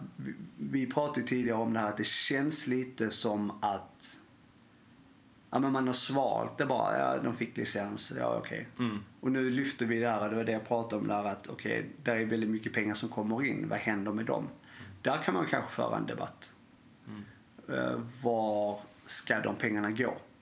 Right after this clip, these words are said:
Speaker 2: Mm.
Speaker 1: Vad är rimligt?
Speaker 2: Ja, men det är väl,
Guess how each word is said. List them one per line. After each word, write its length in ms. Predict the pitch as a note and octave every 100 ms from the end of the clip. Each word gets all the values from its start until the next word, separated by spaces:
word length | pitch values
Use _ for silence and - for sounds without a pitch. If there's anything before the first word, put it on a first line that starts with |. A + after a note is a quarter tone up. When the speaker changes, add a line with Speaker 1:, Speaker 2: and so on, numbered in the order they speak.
| -
Speaker 2:
Mm. 140 | A2 G#2 - - - - - - -
Speaker 1:
Vad 260 | - A#2 A2+
är 60 |
rimligt? 840 | A2+ B2+ C3 B2+ A2 - - - - - - - - - - - - - - - - -
Speaker 2:
Ja, 100 | A2+
men 160 | A2
det 80 | A2+
är 60 | A2+
väl, 160 | B2